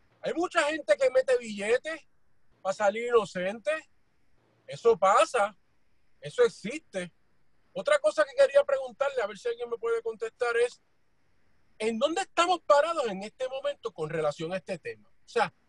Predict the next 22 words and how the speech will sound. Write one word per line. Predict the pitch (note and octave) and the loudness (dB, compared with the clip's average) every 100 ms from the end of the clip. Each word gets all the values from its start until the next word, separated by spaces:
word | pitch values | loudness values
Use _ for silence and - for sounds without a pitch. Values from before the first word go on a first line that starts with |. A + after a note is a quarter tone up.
| _ _ _ | _ _ _
hasta | G#3+ A3+ - A#3 | -4 -4 0 2
dónde | C4+ E4+ D4+ | 4 2 -2
nosotros | C4 - C#4+ D#4 - | -4 -6 -6 -6 -4
podemos | C4 C4+ C#4 B3+ | -4 -2 -4 -4
llegar | A#3+ A#3+ C#4 | -2 -2 -4
en | A#3+ | -6
cuestión | G#3 - B3 B3+ | -12 -8 -8 -2
de | A#3 | -2
frenar | - F3+ F#3+ G#3+ | -2 -6 -2 2
esto | C#4 - - A#3+ | 2 2 -4 -4
o | - D#3+ | -4 -6
no | F3 | -6
frenarlo. | A3 G3+ D3+ B2 A#2+ A2+ _ _ _ _ _ _ _ _ | -6 -4 -4 -6 -10 -20 _ _ _ _ _ _ _ _
Porque | F3+ E3+ G#3 | -6 -2 -2
me | G3+ | 0
veo, | G3+ C4 D#4 C4 B3 - | 4 6 8 6 4 -4
me | - C#4+ | -14 -2
veo, | A#4 D#5 C#5 B4+ A#4 _ _ _ _ - | 0 2 2 2 -4 _ _ _ _ -18
estoy | G#3 - D4 D#4+ | -18 0 2 2
en | A3 | -4
el | F#3 | -6
limbo. | G3+ B3+ A3 D#3 | -6 -6 -6 -8